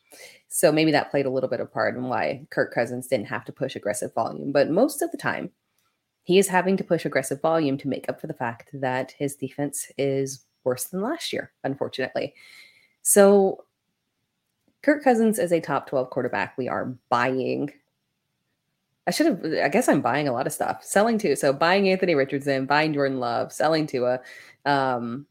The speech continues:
I feel like you guys are gonna come at me with a pitchfork for that one, but I've got my reasons. We talked through it. And buying-ish Kirk Cousins. And then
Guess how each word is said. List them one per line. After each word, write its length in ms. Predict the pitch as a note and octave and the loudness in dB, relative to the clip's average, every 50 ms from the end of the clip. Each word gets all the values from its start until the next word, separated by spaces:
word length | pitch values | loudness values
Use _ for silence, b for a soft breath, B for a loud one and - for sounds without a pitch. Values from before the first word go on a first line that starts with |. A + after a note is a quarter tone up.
| _ - | _ -8
I 80 | D3 | -4
feel 140 | - F#3 E3 | 0 2 2
like 100 | C#3+ C#3+ | 2 0
you 80 | C3+ C3+ | 0 -2
guys 180 | C3 B2+ B2+ | -2 -2 -2
are 40 | C3 | -4
gonna 120 | B2+ B2 | -6 -6
come 200 | - - C3 B2+ | -6 -6 -6 -6
at 100 | A#2 - | -6 -6
me 120 | - B2+ B2+ | -6 -6 -6
with 100 | C3 - | -6 -6
a 40 | B2 | -6
pitchfork 500 | - C#3 - - - - - - - - | -4 -4 -6 -6 -6 -8 -8 -8 -8 -6
for 60 | A#2+ | -4
that 200 | A2+ - - - | -4 -4 -4 -6
one, 240 | - E2 F2+ - - | -6 -8 -8 -6 -6
but 120 | - C3 A#2+ | -4 -4 -2
I've 140 | B2 - - | -2 -2 -2
got 120 | C3+ - | -4 -2
my 80 | C#3+ C#3+ | -2 -2
reasons. 400 | B2+ A2 A#2+ - - A#2 - - | -2 -4 -4 -6 -8 -10 -10 -8
We 80 | D3 | -6
talked 240 | D3 C3+ B2 - - | -6 -6 -6 -6 -6
through 140 | - - B2 | -6 -6 -6
it. 120 | - - - b b b b b b b b - | -6 -8 -12 b b b b b b b b -2
And 280 | E3 D#3+ D#3 D#3 C#3+ | 0 2 2 0 0
buying-ish 800 | C#3+ C#3 C#3+ C#3+ C#3+ C#3+ C#3 C3+ - - C3 B2+ B2 C3 - - | 0 2 2 4 2 2 2 0 0 0 2 2 2 0 -4 -8
Kirk 280 | - - D#3 - - - | -4 -2 -2 -2 -2 -2
Cousins. 560 | - - D3 C#3 C#3+ C#3 C3+ C#3 C#3 C#3+ - - | -2 -2 0 0 0 -2 -2 -2 -4 -4 -4 -4
And 100 | E3+ F#3 | 0 2
then 220 | F#3+ G3+ G3 G3+ | 4 4 4 4